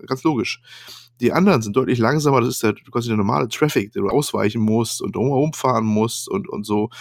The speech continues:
Vielleicht die auch mal eine Kreuzung überqueren, das mag alles sein, das kommt ja auch bei, glaub ich, Crew und sowas auch vor. Aber die sind berechenbarer, ne, weil du weißt schon, wie schnell die fahren ungefähr. Aber hier, nein, hier kommt euch angebrezelt, im, mit, im Full Speed, selbst in, in quasi im, äh,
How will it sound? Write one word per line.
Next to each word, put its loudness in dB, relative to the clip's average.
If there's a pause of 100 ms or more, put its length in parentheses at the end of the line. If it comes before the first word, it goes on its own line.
(200)
Vielleicht 0
die 4
auch 4
mal 2
eine 2
Kreuzung 0
überqueren, 0
das -8
mag -6
alles 0
sein, -2
das -6
kommt -16
ja -2
auch -2
bei, -6
glaub -6
ich, -16
Crew -4
und 0
sowas 0
auch 0
vor. -2 (520)
Aber 4
die 0 (180)
sind -8
berechenbarer, 2
ne, 2
weil 4
du -6
weißt 2
schon, -6
wie -2
schnell 0
die 0
fahren -2
ungefähr. -4 (260)
Aber 2
hier, 8
nein, 6
hier 2
kommt 2
euch 2
angebrezelt, 2
im, -6
mit, -6
im -6
Full -2
Speed, -2
selbst -4
in, -4
in -8
quasi 0 (300)
im, -2
äh, 0